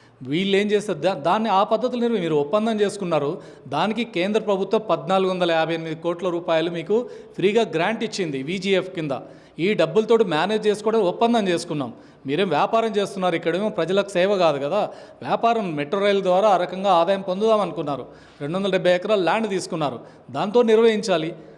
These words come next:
దాంట్లో ఏదో నష్టం జరిగితే వేరు, కానీ మీరు ఒప్పందం రాసుకొని ఒప్పందానికి విరుద్ధంగా ఎలా వెళ్తారు? పార్కింగ్ కోసం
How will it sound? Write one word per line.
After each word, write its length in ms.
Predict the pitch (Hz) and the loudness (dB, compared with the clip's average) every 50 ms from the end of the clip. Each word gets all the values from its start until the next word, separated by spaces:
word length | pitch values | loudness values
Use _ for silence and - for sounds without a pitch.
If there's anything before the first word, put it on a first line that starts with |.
| - - | -14 -6
దాంట్లో 340 | 131 143 165 202 202 220 220 | -2 0 0 0 2 4 4
ఏదో 80 | 214 214 | 4 4
నష్టం 360 | - - 170 214 - 214 208 | 4 2 -2 -2 -2 -2 0
జరిగితే 260 | 214 208 214 208 220 | 2 0 2 2 2
వేరు, 360 | 170 175 202 202 180 143 123 - - - - - - - | 2 4 4 4 2 0 -2 -6 -12 -18 -20 -8 -4 -2
కానీ 140 | 185 208 | 0 0
మీరు 140 | 196 185 156 | 2 2 2
ఒప్పందం 440 | 156 156 160 220 220 220 226 233 226 | 2 2 2 0 0 2 2 0 2
రాసుకొని 380 | 208 196 190 - - 208 196 185 | 2 2 0 0 -4 -6 -4 -4
ఒప్పందానికి 440 | 170 - 196 196 202 202 196 165 | -4 -4 -4 -4 -4 -4 -2 -2
విరుద్ధంగా 320 | 165 185 180 185 196 185 170 | -2 0 0 0 0 0 2
ఎలా 140 | 156 180 190 | 2 2 2
వెళ్తారు? 380 | 185 185 185 185 202 202 220 - - - - _ _ _ - | 0 0 -2 -2 -2 -2 -4 -6 -12 -18 -20 _ _ _ 0
పార్కింగ్ 400 | 151 170 190 190 - 226 214 220 | 2 2 2 2 0 -2 -2 0
కోసం 500 | 214 208 196 190 208 190 175 165 175 180 | 0 0 0 0 0 -2 -2 -2 -4 -6